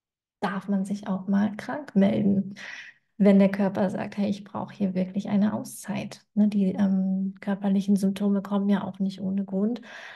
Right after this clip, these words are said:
Manchmal sind wir dann so verantwortungsbewusst und machen unseren Job halt trotzdem und schleppen uns zur Arbeit, obwohl eigentlich alles in uns sagt, „Ich brauche eine Pause.“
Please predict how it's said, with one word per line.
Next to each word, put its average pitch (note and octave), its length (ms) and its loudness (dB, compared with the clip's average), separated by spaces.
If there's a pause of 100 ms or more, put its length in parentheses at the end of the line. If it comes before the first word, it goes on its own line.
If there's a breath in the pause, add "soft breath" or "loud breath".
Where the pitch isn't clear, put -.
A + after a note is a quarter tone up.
(100)
Manchmal F#3+ 1120 4
sind F#3 320 -4
wir G3 100 -6
dann F#3 200 -4
so F#3 140 -2
verantwortungsbewusst F#3 1160 -4
und F#3 200 -4
machen F#3 280 0
unseren F#3+ 320 2
Job F#3 280 -4
halt F#3 160 -4
trotzdem G#3+ 540 0
und F#3 140 -2
schleppen F#3+ 400 -2
uns F#3 340 -6
zur G3+ 160 -6
Arbeit, G3+ 580 0 (420 loud breath)
obwohl G3 440 2
eigentlich F#3+ 400 -2
alles F#3 320 -2
in F#3+ 160 -2
uns F#3 220 -2
sagt, G3+ 240 -6
„Ich - 200 -8
brauche G3 300 -6
eine F#3+ 100 -6
Pause.“ G#3+ 720 -4